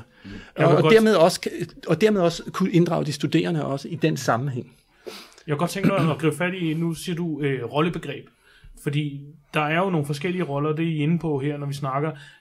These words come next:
Speaker 1: Øh, der er jo både den studerendes rolle, der er forskerens rolle, der er underviserens rolle. Kan I prøve på ligesom at skitsere, hvad det er for nogle typer af roller, man har i, i forbindelse med, med, med den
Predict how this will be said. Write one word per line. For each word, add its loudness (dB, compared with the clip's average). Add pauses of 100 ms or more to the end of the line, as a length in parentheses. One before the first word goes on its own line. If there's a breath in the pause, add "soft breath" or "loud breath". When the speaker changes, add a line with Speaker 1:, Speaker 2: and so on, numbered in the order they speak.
Speaker 1:
Øh, -4
der 2
er 4
jo -2
både 4
den -8
studerendes -8
rolle, -6 (160)
der -8
er -12 (140)
forskerens -10
rolle, -12
der -10
er -12
underviserens -6
rolle. -10
Kan -6
I -8
prøve -4
på -2
ligesom -4
at -4
skitsere, -8
hvad -6
det -8
er -6
for -6
nogle -6 (1080 soft breath)
typer -2
af -6
roller, -2 (460)
man -6
har -2
i, -4 (220)
i -8
forbindelse -6
med, -8 (100)
med, -12 (440)
med -6
den -6